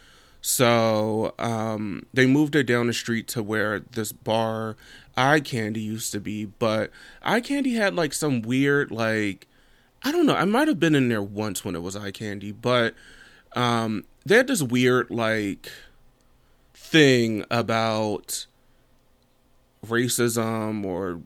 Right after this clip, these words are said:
uh, from what I remember, it had to have been, like, something racist or something that happened and it got shut down. So, uh, the, well, Taboo then moved to that spot. So,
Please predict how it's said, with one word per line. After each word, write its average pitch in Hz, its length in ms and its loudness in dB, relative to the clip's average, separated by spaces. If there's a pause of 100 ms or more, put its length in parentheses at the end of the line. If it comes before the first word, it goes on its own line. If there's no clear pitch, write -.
uh, - 120 0 (140)
from 156 220 2
what 175 120 4
I 170 40 8
remember, 117 500 2
it 127 140 2
had 175 220 2
to 180 60 2
have 147 60 0
been, 135 200 2
like, 117 160 -2
something 104 420 -6
racist 104 640 -6
or 90 260 -6 (460)
something 120 380 2
that 117 160 -2
happened 104 420 -2
and 110 160 -6
it 107 60 -4
got 107 180 -4
shut - 260 -4
down. 110 440 -8 (320)
So, 113 680 2 (840)
uh, 113 420 2 (560)
the, 117 760 2 (2250)
well, 151 360 6
Taboo 135 800 4
then 127 280 2
moved 120 300 0
to 120 120 -2
that 98 240 -4
spot. - 400 -10
So, 120 480 0